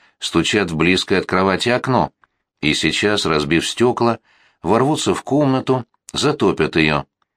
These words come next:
Испуганно вздрогнув, Наташа проснулась.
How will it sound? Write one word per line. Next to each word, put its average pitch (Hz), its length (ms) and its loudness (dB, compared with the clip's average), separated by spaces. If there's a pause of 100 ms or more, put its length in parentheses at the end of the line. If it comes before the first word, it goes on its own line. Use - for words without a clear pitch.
(400)
Испуганно 80 580 0
вздрогнув, 120 580 0 (320)
Наташа 78 440 -2
проснулась. 110 720 -2